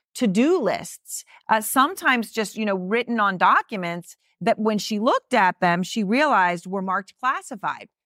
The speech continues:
This is also according to the New York Times report here, uh, that I've got in my hand. Now, it's unclear what those classified documents were about. We don't know that at this point.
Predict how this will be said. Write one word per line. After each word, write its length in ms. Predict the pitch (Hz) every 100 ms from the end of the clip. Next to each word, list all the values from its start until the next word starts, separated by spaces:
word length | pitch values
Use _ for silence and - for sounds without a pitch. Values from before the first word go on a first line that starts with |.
| _
This 180 | 190 196
is 100 | 214
also 360 | 277 349 247 170
according 400 | - 185 170 156
to 80 | 175
the 80 |
New 80 | 180
York 160 | 170 165
Times 320 | 220 233 208
report 400 | 170 - 277 220
here, 340 | - 175 165 165 - -
uh, 260 | - 170 170
that 120 | 190
I've 120 | 180
got 160 | 185 175
in 100 | 165
my 100 | 165
hand. 380 | 202 214 147 208
Now, 220 | 208 - - -
it's 140 | 240
unclear 560 | 359 - 247 226 269 -
what 280 | 202 214
those 240 | 190 208 202
classified 540 | _ 202 202 208 185
documents 480 | 185 175 190 170 160 190
were 260 | 165 165
about. 380 | 156 175 190 247
We 100 | 170
don't 260 | 180 185 - - -
know 300 | 180 175 180
that 320 | 165 165 160 - -
at 140 | 175
this 160 | - -
point. 380 | - 175 220